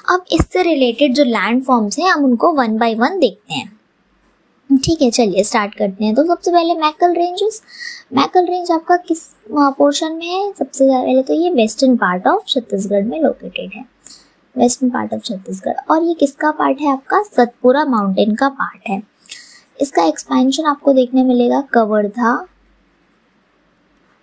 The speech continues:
राजनांदगांव and लोरमी तहसील्स में आपको इसका expansion देखने मिलेगा। लोरमी and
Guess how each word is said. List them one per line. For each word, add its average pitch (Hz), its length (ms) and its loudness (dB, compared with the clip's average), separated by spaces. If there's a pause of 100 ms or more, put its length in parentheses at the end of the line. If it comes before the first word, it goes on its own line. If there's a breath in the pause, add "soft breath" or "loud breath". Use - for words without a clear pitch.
(120)
राजनांदगांव 247 800 0 (800 loud breath)
and 370 260 -2 (260)
लोरमी 247 560 2 (1200)
तहसील्स 202 540 -4
में 254 100 4
आपको 240 280 0
इसका 247 220 -2
expansion 247 680 -4
देखने 320 260 0
मिलेगा। 285 440 0 (640)
लोरमी 254 420 2
and 294 160 -2